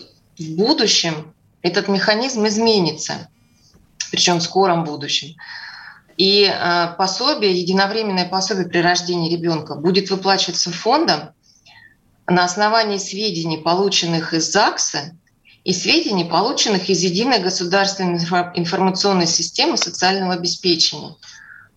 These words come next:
То есть родителям или родителю, который претендует на получение этого пособия, не придётся собирать документы и куда-либо их передавать.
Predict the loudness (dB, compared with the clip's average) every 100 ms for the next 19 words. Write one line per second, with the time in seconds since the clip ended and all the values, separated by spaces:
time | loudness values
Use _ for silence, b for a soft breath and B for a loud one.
0 | _ 0 2 2 2 2 2 2 2 2
1 | 0 -2 -2 -8 -20 _ _ _ _ _
2 | 0 4 4 2 0 0 2 0 2 0
3 | 0 -2 -2 0 2 4 4 2 -2 0
4 | 2 2 2 0 -2 -4 -2 -2 2 0
5 | 2 0 -2 B B B 0 2 4 2
6 | 4 2 2 0 0 0 2 4 4 4
7 | 2 -2 -14 -8 -4 0 2 2 2 0
8 | -4 -8 -6 -4 2 2 2 -4 -4 -4
9 | -4 -10 -4 -4 2 0 0 -8 -14